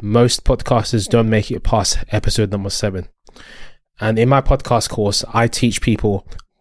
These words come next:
the Great Wall of Podcasting, where people get blocked at episode number seven. So be aware of this. I'll leave a link to my podcast course if anyone's interested in streaming it or if anybody's interested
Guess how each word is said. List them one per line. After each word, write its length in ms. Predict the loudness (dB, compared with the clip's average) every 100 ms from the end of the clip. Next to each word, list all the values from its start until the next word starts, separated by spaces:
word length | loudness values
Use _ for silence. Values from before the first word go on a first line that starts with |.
| -2
the 100 | -2
Great 320 | 2 2 2
Wall 400 | -2 0 2 0 -2
of 140 | 0
Podcasting, 680 | 0 -2 -2 -2 -2 -4 -8 -12 -20 _ -20 -20 _ -6
where 440 | 0 2 2 -2 _ _ _ _ -20 -4
people 320 | 2 2 2 2
get 280 | 0 -2
blocked 380 | -2 0 -2 -6
at 240 | -4 -2 -2
episode 420 | -2 0 0 0
number 180 | -4 -2
seven. 360 | -2 -2 -6 -16 -20 -20 _ _ _ _ _
So 260 | -6 -2 -2
be 200 | 2 2
aware 300 | 4 2 2
of 80 | 0
this. 380 | -2 -2 -4 -8 -20 -20 _ _ _ _ _ _ _ -2
I'll 140 | 0
leave 180 | 2 2
a 60 | 4
link 220 | 2 2
to 80 | 0
my 80 | 2
podcast 480 | 0 0 -4 -4
course 320 | -6 -8 -6 -6
if 100 | -2
anyone's 480 | 0 0 0 -2 -2
interested 540 | -2 -2 -2 -4 -6 -4
in 320 | -2 -2 -6 -10
streaming 580 | -6 0 4 4 4 2
it 220 | -2 -6
or 200 | -4 -2
if 80 | 0
anybody's 360 | 0 0 -2
interested 540 | -4 -6 -6 -8 -10